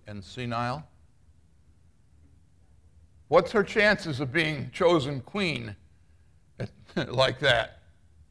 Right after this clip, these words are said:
I, it's like, that's like asking the question, "Did Adam marry the wrong woman?"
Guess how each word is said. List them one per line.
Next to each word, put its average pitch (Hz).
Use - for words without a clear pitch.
I, 147
it's -
like, 170
that's 190
like 160
asking 160
the 131
question, 175
"Did 135
Adam 151
marry 147
the 127
wrong 135
woman?" 131